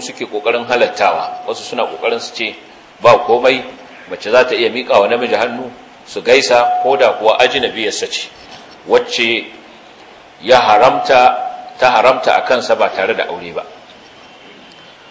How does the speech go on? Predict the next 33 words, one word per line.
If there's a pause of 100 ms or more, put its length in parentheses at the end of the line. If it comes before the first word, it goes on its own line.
(120)
Akwai
waɗanda
suke (160)
ƙoƙarin
halarta
wannan, (480)
saboda
ta
zama
al'ada
ce
ta
wasu
ƙasashe, (180)
kamar
ƙasar
Sudan,
za
ka
ga
kuma (200)
har, (380)
har
ma
wasu
ƙasashe
da
dama
na, (520)
na
Larabawa
banda
Sudan,